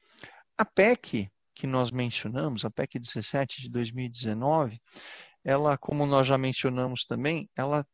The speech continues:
é, coloca em outro patamar, ah, o direito à proteção dos dados pessoais, né? E aqui, como eu mencionei também, faz parte do capítulo um do artigo quinto, justamente essas questões na qual,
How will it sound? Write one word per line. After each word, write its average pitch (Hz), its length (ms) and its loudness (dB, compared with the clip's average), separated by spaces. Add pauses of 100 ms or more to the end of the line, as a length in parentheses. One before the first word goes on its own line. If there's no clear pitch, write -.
(140)
é, 127 640 2
coloca 170 480 2
em 160 60 2
outro 202 520 0
patamar, 160 600 4 (540)
ah, 123 280 4
o 147 140 2
direito 180 560 4
à 120 60 2
proteção 180 760 0 (120)
dos 180 300 -2
dados 139 600 -2 (100)
pessoais, - 580 -4 (220)
né? 180 180 2 (880)
E 196 140 0
aqui, 196 360 4 (480)
como 131 200 0
eu 135 80 4
mencionei 135 500 0
também, 151 480 0
faz - 240 0
parte 156 400 4
do 143 220 0
capítulo 143 560 -4
um 143 80 0
do 135 80 4
artigo 131 420 0
quinto, 190 560 -4 (320)
justamente 247 920 -2
essas 208 440 2
questões 180 640 2
na 175 220 2
qual, 170 460 8